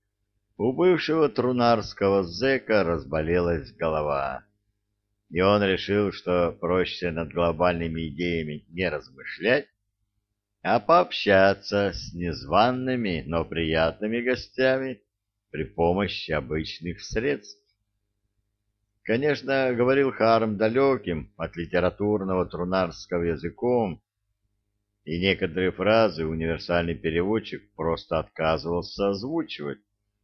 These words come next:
Но, в общем и целом, речь Хаарма землянам была понятна. Поначалу Небесный слишком далеко углубился в прошлое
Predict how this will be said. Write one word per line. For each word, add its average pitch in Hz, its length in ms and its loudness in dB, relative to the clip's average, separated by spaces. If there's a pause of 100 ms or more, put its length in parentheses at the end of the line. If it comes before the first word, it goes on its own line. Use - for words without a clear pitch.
(300)
Но, 180 440 0
в 151 100 -2
общем 131 420 -2
и 120 40 -4
целом, 139 640 0
речь 101 360 2
Хаарма 104 760 4
землянам 85 640 -2
была 110 260 2
понятна. 123 840 -6 (1080)
Поначалу 123 640 4
Небесный 123 640 0
слишком 92 560 -4
далеко 85 440 2
углубился 78 600 -6
в - 120 -18
прошлое 107 800 -2